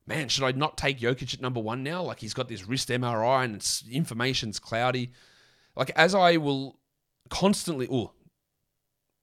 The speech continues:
let's talk about Jokic in a second. Raphael did a perfect thing there. He took Giannis,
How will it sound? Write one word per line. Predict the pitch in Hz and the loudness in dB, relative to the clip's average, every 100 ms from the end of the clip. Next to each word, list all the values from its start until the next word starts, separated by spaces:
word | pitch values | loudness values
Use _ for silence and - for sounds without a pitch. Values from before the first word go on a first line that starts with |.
| _ 107 | _ -12
let's | 113 - | -10 -2
talk | 156 | 2
about | 139 110 | 2 2
Jokic | 107 107 | -2 -6
in | |
a | 104 | -6
second. | - 107 98 | -6 -6 -2
Raphael | 135 143 120 120 113 | 0 2 4 2 2
did | 117 | -4
a | 104 | -4
perfect | 117 110 104 | -4 -4 -6
thing | - 101 | -10 -8
there. | |
He | 101 | -6
took | 151 123 | -6 -2
Giannis, | 117 175 240 - | -2 0 -2 -4